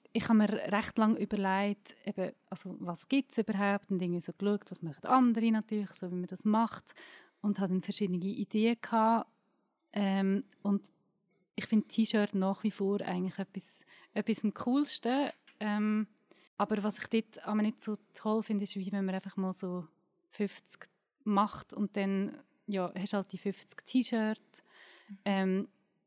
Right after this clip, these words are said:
darum habe ich mir wie so überlegt, hey, ich suche irgendwie so alte Brocki-T-Shirt oder irgendwie von mir hat's irgendwie noch ein altes drunter. <laughs> Ich sage jetzt nicht welches, es ist noch da. <laughs> Genau. Und,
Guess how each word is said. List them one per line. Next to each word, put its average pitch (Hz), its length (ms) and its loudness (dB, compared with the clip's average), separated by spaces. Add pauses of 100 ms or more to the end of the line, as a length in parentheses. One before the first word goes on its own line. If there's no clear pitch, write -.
(300)
darum 196 200 2
habe 196 100 4
ich - 120 -4
mir 185 200 0
wie 190 80 -2
so 190 220 -4
überlegt, 185 760 -4
hey, 185 260 -2
ich 190 100 -10
suche 196 240 -6
irgendwie 190 180 -2
so 180 220 -4
alte 190 520 -4 (380)
Brocki-T-Shirt 202 1160 -2 (260)
oder 175 400 -6 (720)
irgendwie 180 220 -6
von 185 180 -6
mir 196 220 -2
hat's - 300 -10
irgendwie 202 300 -4
noch 202 220 -4
ein - 80 -12
altes - 360 -8
drunter. 220 360 6
<laughs> 247 540 8
Ich 277 60 2
sage 196 200 4
jetzt - 120 -6
nicht 202 160 -2
welches, 220 300 0
es - 60 -8
ist 196 140 4
noch 196 140 4
da. 247 340 10
<laughs> 370 40 6 (1700)
Genau. 233 420 8 (520)
Und, 254 440 8